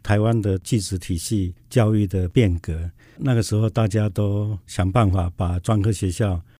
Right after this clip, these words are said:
希望它转型能够变成技术学院，或者后来大家变成这个科技大学啊，是因为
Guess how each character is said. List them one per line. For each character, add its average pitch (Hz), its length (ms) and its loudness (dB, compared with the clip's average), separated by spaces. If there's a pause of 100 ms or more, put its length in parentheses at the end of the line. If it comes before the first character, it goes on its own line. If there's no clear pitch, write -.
(140)
希 - 180 -2
望 110 140 2
它 110 340 0
转 92 260 0
型 92 460 -4
能 101 180 0
够 110 200 0
变 101 280 2
成 92 420 -2
技 113 200 2
术 101 220 -2
学 92 220 0
院， 95 200 2
或 110 300 0
者 85 280 -6 (220)
后 117 220 0
来 92 160 0
大 110 160 0
家 101 160 -2
变 104 200 0
成 90 220 -4
这 101 140 -6
个 92 160 -6
科 - 160 -6
技 95 120 -4
大 90 200 -2
学 - 160 -8
啊， 90 200 -8 (380)
是 - 180 2
因 127 120 4
为 123 120 2